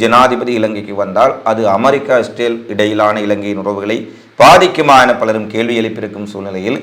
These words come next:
ஜனாதிபதி ரணில் விக்ரமசிங்காவினுடைய ஜனாதிபதி அலுவலகம் தற்போது வெளியிட்டுள்ள அறிக்கையில், இலங்கை எந்த ஒரு சந்தர்ப்பத்திலும் உலகளாவிய பிரச்சனைகளில் அணிசேரா கொள்கையை கடைபிடிப்பதால் ஈரான் ஜனாதிபதியின் வருகை எமக்கு எந்த விதமான அரசியல் சங்கடங்களையும்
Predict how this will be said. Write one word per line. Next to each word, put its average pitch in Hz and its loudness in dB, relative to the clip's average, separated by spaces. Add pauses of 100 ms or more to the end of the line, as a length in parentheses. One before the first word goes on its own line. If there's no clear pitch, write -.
(380)
ஜனாதிபதி 170 6
ரணில் 139 6
விக்ரமசிங்காவினுடைய 117 2 (220)
ஜனாதிபதி 160 6 (240)
அலுவலகம் 110 2
தற்போது 123 2
வெளியிட்டுள்ள 110 0
அறிக்கையில், 101 -6 (160)
இலங்கை 165 4 (140)
எந்த 123 0 (100)
ஒரு 117 0 (120)
சந்தர்ப்பத்திலும் 104 -4 (160)
உலகளாவிய 143 6
பிரச்சனைகளில் 107 -6 (160)
அணிசேரா 139 2 (200)
கொள்கையை 110 -4
கடைபிடிப்பதால் 98 -2 (200)
ஈரான் 117 4 (220)
ஜனாதிபதியின் 101 -6
வருகை 95 -4 (560)
எமக்கு 127 2
எந்த 107 -2
விதமான 110 0 (120)
அரசியல் 113 -4 (160)
சங்கடங்களையும் 104 0